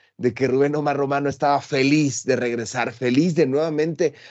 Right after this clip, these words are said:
ponerse en esa ruleta, porque llegó a ser un gran entrenador, un gran entrenador. Lamentablemente la vida, las circunstancias,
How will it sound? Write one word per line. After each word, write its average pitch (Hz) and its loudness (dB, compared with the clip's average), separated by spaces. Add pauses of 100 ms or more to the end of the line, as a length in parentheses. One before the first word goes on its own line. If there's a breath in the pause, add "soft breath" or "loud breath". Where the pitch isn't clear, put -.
(160 loud breath)
ponerse 139 0
en 151 2
esa 156 -2
ruleta, 131 -2
porque 135 -2
llegó 120 0
a 196 -4
ser 185 0 (340 soft breath)
un 175 2
gran 170 0
entrenador, 165 -4
un 180 4
gran 175 2
entrenador. 143 0
Lamentablemente 190 -2
la 139 0
vida, 180 -2
las 139 -6
circunstancias, 170 -2